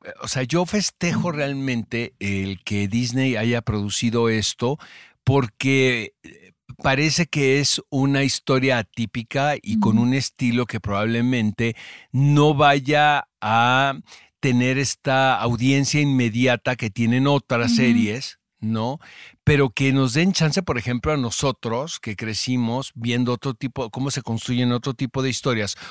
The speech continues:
Speaker 1: o las originales de la
Speaker 2: Claro.
Speaker 1: Guerra de las Galaxias, ¿no?
Speaker 2: Ujú.
Speaker 1: Em, de disfrutarlo. No sé qué impacto tenga, porque, por ejemplo, mis compañeritos del otro podcast
Speaker 2: Ujú.
Speaker 1: odiaron.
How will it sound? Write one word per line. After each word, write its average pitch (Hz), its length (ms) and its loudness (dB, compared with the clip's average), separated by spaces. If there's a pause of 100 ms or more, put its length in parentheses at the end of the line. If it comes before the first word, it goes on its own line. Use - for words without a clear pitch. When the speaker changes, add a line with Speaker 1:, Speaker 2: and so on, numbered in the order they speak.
(100)
Speaker 1:
o 117 100 -6
las 120 220 0
originales 127 640 0
de 117 80 -2
la 113 60 0
Speaker 2:
Claro. 185 160 2
Speaker 1:
Guerra 120 120 2
de 127 60 0
las 123 140 0
Galaxias, 156 440 -2
¿no? 240 100 4
Speaker 2:
Ujú. 277 140 -2 (400)
Speaker 1:
Em, 143 580 0 (300)
de 135 200 0
disfrutarlo. 131 760 0
No 175 320 2
sé 214 340 2
qué 208 240 -2
impacto 151 760 0
tenga, 117 320 -2
porque, 95 240 -10
por 101 160 -4
ejemplo, 95 440 -6 (300)
mis 113 140 -4
compañeritos 120 680 0
del 123 160 2
otro 139 200 -4
podcast - 680 -6
Speaker 2:
Ujú. 220 260 0 (100)
Speaker 1:
odiaron. 113 420 -2